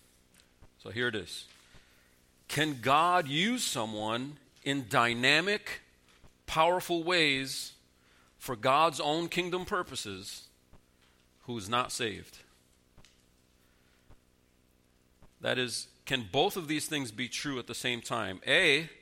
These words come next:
God is using someone in an obvious, we can even say in miraculous ways. And also, B, that person is not a person of true faith.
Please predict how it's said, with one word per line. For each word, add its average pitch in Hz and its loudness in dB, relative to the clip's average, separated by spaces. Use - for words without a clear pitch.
God 151 6
is 123 -2
using 202 0
someone 196 0
in 120 -2
an 104 -6
obvious, 208 4
we 139 -2
can 170 -2
even 151 0
say 147 0
in 131 0
miraculous 165 6
ways. 180 -2
And 143 0
also, 139 -2
B, 127 -4
that 117 2
person 123 -6
is 101 -10
not 110 0
a 104 -6
person 110 -10
of 98 -16
true 107 -12
faith. - -16